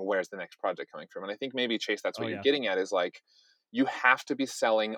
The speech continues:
Speaker 1: all the time. It doesn't matter if you're an agency or if you're a freelancer. If you're not devoting time to selling all the time, marketing yourself all the time, uh, getting new business, filling your pipeline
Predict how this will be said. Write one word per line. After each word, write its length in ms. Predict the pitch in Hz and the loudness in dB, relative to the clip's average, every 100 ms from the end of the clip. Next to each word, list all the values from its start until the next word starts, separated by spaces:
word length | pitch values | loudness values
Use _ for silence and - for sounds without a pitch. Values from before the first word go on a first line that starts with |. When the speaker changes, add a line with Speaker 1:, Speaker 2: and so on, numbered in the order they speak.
| - | -4
Speaker 1:
all 340 | 98 98 101 92 | 2 6 6 4
the 140 | 98 | -2
time. 380 | - 110 92 90 | -2 -2 0 2
It 100 | 110 | 8
doesn't 240 | 143 170 | 8 8
matter 220 | 110 120 | 4 4
if 120 | 139 - | 4 4
you're 120 | 113 | -2
an 60 | |
agency 500 | 87 110 156 165 190 | 0 -2 -4 -4 2
or 80 | 165 | 2
if 100 | 123 | 4
you're 140 | 117 101 | 6 6
a 60 | |
freelancer. 640 | - 120 98 85 - - - _ - - | 6 0 0 -4 -6 -6 -8 _ -12 -8
If 160 | 117 | -4
you're 100 | 127 | 0
not 320 | 127 131 156 - 120 110 _ - | 4 4 4 -4 -16 -16 _ -2
devoting 540 | 107 107 107 123 131 | 4 8 8 6 -2
time 340 | - 107 107 117 | -6 -4 -4 -6
to 140 | - | -10
selling 480 | - - 107 117 120 | -6 0 0 0 -2
all 260 | 98 107 | 2 4
the 80 | 113 | 4
time, 320 | 110 107 110 | 0 -2 -2
marketing 380 | 110 101 120 117 | -2 -2 -2 -6
yourself 320 | 113 - 110 - | -6 -4 -4 -2
all 180 | 98 104 | 0 0
the 80 | 107 | 0
time, 420 | - 104 117 156 _ _ _ _ _ | -8 -6 -6 -10 _ _ _ _ _
uh, 180 | 104 98 95 92 | -2 -2 -2 -2
getting 300 | 113 120 110 | 0 0 -2
new 200 | 113 101 | -4 2
business, 380 | 110 117 120 | 2 2 -4
filling 300 | - 113 117 | -2 0 0
your 120 | 113 - | -2 -4
pipeline 560 | 104 104 123 123 123 | -2 -2 -2 -6 -6